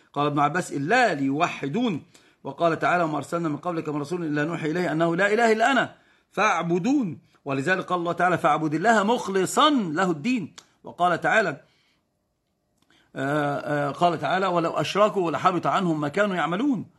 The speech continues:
وقال الله تعالى: "ولقد أوحي إليك والذين من قبلك لئن أشركت ليحبطن عملك". وقد قال الله تعالى: "أنا أغنى الشركاء عن الشرك، فمن عمل عملاً أشرك فيه معي غيري تركته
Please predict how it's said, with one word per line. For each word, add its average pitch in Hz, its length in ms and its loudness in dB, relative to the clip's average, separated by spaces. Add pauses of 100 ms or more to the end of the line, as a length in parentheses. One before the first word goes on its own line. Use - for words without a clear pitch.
(300)
وقال 165 300 0
الله 170 140 2
تعالى: 165 300 0
"ولقد 147 260 -4
أوحي 147 280 -6
إليك 180 200 -4
والذين 156 340 -2
من 147 80 -2
قبلك 170 360 -2
لئن 175 280 -2
أشركت 233 640 0 (600)
ليحبطن 156 600 -4
عملك". 202 580 -2
وقد 120 240 -10
قال 160 120 -2
الله 147 160 0
تعالى: 147 320 0
"أنا 147 260 0
أغنى 160 160 -4
الشركاء 135 400 -4
عن 147 60 -2
الشرك، 214 380 -4 (320)
فمن 165 220 0
عمل 185 240 0
عملاً 170 400 0
أشرك 147 300 -6
فيه 151 140 -6
معي 151 200 0
غيري 147 280 -4
تركته 160 880 0